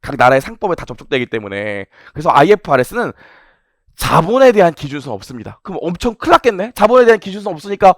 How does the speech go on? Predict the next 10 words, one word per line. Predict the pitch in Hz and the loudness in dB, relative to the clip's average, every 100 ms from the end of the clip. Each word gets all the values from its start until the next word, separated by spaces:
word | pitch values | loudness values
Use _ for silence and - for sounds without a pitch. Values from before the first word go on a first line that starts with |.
| - - | -2 -8
자본에 | - 185 240 | 0 4 8
대한 | 208 202 | 8 6
회계 | 247 | 0
처리를 | 247 226 202 180 - | -4 -2 0 -2 -8
하나도 | - 320 247 | -4 -2 -2
못하겠네요? | 170 226 202 180 170 381 _ _ _ _ _ _ _ _ | -2 0 0 0 -2 -4 _ _ _ _ _ _ _ _
그건 | - 294 | -14 -8
아니죠. | 156 190 190 151 127 | -8 -8 -12 -14 -16
자본은 | - - 156 254 240 | -8 -6 -4 -2 -2
언제나 | 127 127 156 240 113 | -2 -2 -4 -4 -6